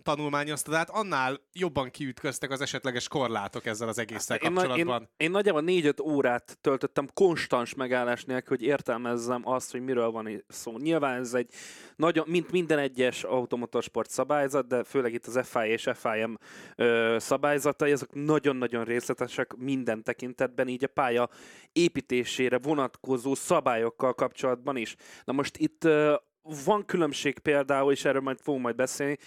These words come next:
Speaker 2: hogy mi a, mi a, a különbség akkor, amikor egy vadonatúj pályát akarsz nulláról fölhúzni, és mi van akkor, amikor van egy létező, már meglévő pálya, ami amúgy jó minőségű, és azt szeretnéd átalakítani úgy, hogy megfeleljen az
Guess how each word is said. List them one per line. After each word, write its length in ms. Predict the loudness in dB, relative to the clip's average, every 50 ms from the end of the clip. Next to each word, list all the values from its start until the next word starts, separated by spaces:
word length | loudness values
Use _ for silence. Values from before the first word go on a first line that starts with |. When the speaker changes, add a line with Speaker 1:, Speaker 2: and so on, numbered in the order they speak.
| -18 -20 -10
Speaker 2:
hogy 300 | 0 2 2 2 2 -4 _
mi 160 | _ 0 2 2
a, 200 | 2 2 -2 _
mi 260 | _ -8 -4 0 0 2
a, 440 | 2 2 0 0 -2 0 0 0
a 60 | -2 -4
különbség 360 | -2 -2 -2 -2 0 0 0 0
akkor, 200 | 0 0 -2 -4
amikor 220 | -2 -2 -4 -4
egy 120 | -4 -2 0
vadonatúj 580 | 0 0 2 2 2 2 0 0 0 0 -2
pályát 400 | 0 2 2 2 2 2 0 0
akarsz 320 | -2 -2 0 -2 -2 -2 -4
nulláról 680 | -6 -2 0 2 4 4 4 4 4 4 2 2 2
fölhúzni, 560 | 0 0 0 0 2 0 -2 -2 -2 -2 -4 -4 -8 -14 -18 -18 -12 -8
és 180 | -8 -4 2
mi 100 | 2 2
van 160 | 4 4 2
akkor, 280 | 0 -2 0 0 0 0
amikor 320 | 0 -2 0 0 0 2
van 120 | 4 4 2
egy 160 | 2 0 2
létező, 680 | 2 2 2 2 2 0 0 2 2 2 2 2 2 0
már 240 | 0 0 0 2 2
meglévő 560 | 2 2 2 2 2 2 2 2 2 2 0
pálya, 480 | 0 0 0 0 2 2 2 2 2 2
ami 280 | 2 0 -2 0 0 0
amúgy 420 | 0 0 -2 -2 0 2 2 0 -2 -8 -20 -20 -20 -20 -14 _
jó 380 | -6 0 4 6 6 6 6
minőségű, 840 | 4 2 0 2 2 2 0 0 -2 0 0 0 0 0 2 0 0 0 -4 -8 _
és 160 | 0 0 2
azt 200 | 2 0 -2 0
szeretnéd 440 | 0 0 0 0 -2 -2 -2 -2 0
átalakítani 720 | 0 -2 0 0 -2 -2 -2 -2 -6 -6 -4 -6 -6 -8 -12 _ _
úgy, 380 | -4 -2 0 2 2 0 0
hogy 160 | 2 0 0 0
megfeleljen 520 | 0 -4 -4 -2 0 2 2 2 2 0
az 140 | 0 -2